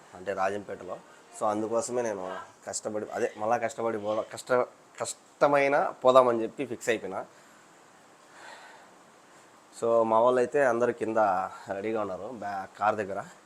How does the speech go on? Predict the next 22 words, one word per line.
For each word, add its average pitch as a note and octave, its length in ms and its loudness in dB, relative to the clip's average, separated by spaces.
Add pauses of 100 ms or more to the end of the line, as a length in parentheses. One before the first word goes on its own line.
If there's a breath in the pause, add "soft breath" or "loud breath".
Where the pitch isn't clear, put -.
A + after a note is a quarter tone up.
(160)
ఇంకా G2 160 -14
వాళ్ళందరినీ G2+ 800 -6 (100)
కార్లో G#2 220 -6
ఎక్కించుకో-, - 280 -14
అంటే A#2 160 2
మేము B2 420 6
ఫ్యామిలీ C3 340 2
పోవడంలే, B2 400 2
ఫ్రెండ్స్ A#2 280 -6
పోతున్నాము. G2 680 -8 (520 loud breath)
ఆ, G#2 460 -4 (760 loud breath)
ఫ్యామిలీ A#2+ 280 2
పోతే A#2+ 380 0
మళ్ళీ A2 280 4
నేను A#2 200 0
రిటర్న్ A2+ 260 -2
వచ్చేటప్పుడు G#2+ 400 -6
అయితే G#2 160 -6
బాగుంటుందని G#2 640 -4
నేను F#2 480 -14
ఫ్యామిలీని G2+ 380 -8
తీసుకోమడంలే. F#2 680 -16